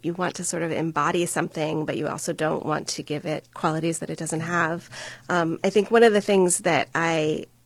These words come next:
set out to do when I started, um, was to sort of challenge the way that fire is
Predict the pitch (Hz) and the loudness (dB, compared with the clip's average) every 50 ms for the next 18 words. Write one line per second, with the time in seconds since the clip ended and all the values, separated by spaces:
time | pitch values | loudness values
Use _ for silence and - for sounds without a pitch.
0 | _ _ _ _ _ _ _ _ _ - - - 220 208 208 190 - - - 175 | _ _ _ _ _ _ _ _ _ -8 -2 0 2 4 4 2 2 0 -2 -2
1 | - - 185 175 175 170 160 160 165 160 160 165 - - 180 165 170 170 170 165 | 0 2 2 2 2 2 2 0 0 2 0 0 0 0 0 0 0 0 0 0
2 | 170 170 170 - - - - 175 165 160 - - 190 - - - - - - - | 0 0 -2 -4 -6 -4 0 0 2 2 0 -2 -4 -8 -12 -18 -18 -18 -20 -20
3 | _ _ - 190 185 - 190 190 - 214 202 202 190 - - 220 196 214 220 226 | _ _ 0 0 2 2 2 2 4 4 4 4 2 0 -2 0 2 4 6 6
4 | 220 214 196 196 185 180 185 170 - - - - - 160 160 165 170 165 160 165 | 6 6 6 6 4 4 4 4 4 0 -2 -2 -2 0 0 2 0 0 0 -2
5 | - - - 151 156 - | -2 -2 -2 -2 -4 -4